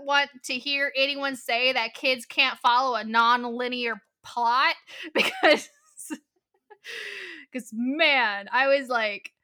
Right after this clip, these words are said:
"Oh, this happens in the past." And it's just, it just happens. And I love that. I love that for us. I love, like, going back in time and then going forward again. It's just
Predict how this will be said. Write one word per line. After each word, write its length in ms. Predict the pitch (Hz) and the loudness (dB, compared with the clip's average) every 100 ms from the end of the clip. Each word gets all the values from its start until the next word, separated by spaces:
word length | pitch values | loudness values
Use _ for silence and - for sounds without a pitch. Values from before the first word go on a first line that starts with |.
| _ - | _ 0
"Oh, 340 | 466 480 240 | 2 2 0
this 160 | 233 480 | -2 0
happens 320 | 320 240 254 | 0 0 -6
in 60 | 269 | -10
the 100 | 311 349 | -6 -6
past." 360 | 453 226 - _ _ | -6 -8 -14 _ _
And 280 | 269 254 254 | -2 -2 -2
it's 140 | 269 277 | -6 -6
just, 260 | 330 - _ _ _ _ _ _ _ _ | -8 -8 _ _ _ _ _ _ _ _
it 100 | 254 | -20
just 160 | - 254 | -18 -14
happens. 520 | 381 605 311 208 - _ _ - | -12 -12 -14 -16 -20 _ _ -6
And 180 | 262 269 | -4 -4
I 100 | 349 | -4
love 240 | 330 523 - | -2 -2 0
that. 220 | 214 185 - | -4 -4 -2
I 100 | 320 | -2
love 180 | 370 453 | 0 -2
that 200 | 339 220 | -2 -6
for 140 | - 80 | -12 -16
us. 260 | - 226 - - | -16 -18 -16 -6
I 160 | 254 | -2
love, 200 | 277 302 | 0 -2
like, 200 | 285 233 | -2 -4
going 220 | 220 226 226 | -4 -8 -6
back 220 | 202 214 | -8 -10
in 100 | 196 | -18
time 240 | - - | -18 -20
and 80 | - | -20
then 80 | 117 | -20
going 220 | 107 - | -20 -20
forward 340 | _ 95 98 | _ -20 -18
again. 300 | 104 117 82 _ | -18 -20 -20 _
It's 100 | _ | _
just 320 | - - - | -20 -20 -20